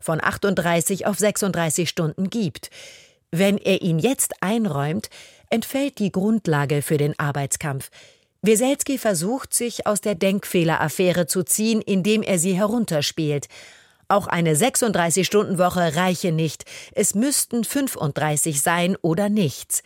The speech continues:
so der Gewerkschaftschef. Damit demaskiert er sein Vorgehen.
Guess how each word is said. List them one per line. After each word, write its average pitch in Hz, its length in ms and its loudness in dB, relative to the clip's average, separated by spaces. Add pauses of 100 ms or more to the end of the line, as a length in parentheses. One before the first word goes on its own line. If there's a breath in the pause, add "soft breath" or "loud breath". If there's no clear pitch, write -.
(280 loud breath)
so 165 280 2
der 147 360 0
Gewerkschaftschef. 151 1000 -2 (760 loud breath)
Damit 214 500 0
demaskiert 214 680 0
er 147 120 0
sein 147 200 0
Vorgehen. 135 540 -2